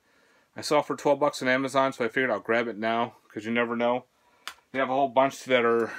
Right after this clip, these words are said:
are on the list that are going out. So if you see 'em, grab 'em, 'cause you never know. Uh, The Ouija's, another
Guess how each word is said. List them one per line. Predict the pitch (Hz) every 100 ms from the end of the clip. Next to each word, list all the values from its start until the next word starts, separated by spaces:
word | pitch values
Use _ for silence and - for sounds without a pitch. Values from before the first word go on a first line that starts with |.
| - - - -
are | 117
on | 123 120
the | 110
list | 123 131 - - -
that | -
are | 110
going | 110 131 135 131
out. | 135 135 _ _ - - - _ _
So | -
if | 113
you |
see | 110 139
'em, | 135
grab | 123 120 123
'em, | 131
'cause | 117 104
you | 107
never | 107 101
know. | 101 113 - - _ _ _ - _ _ _ _ _ _ _ _ _ _ _ -
Uh, | 110 113
The | 110
Ouija's, | 107 117 190 175 127 117 90 - - - -
another | 117 127 127 127 120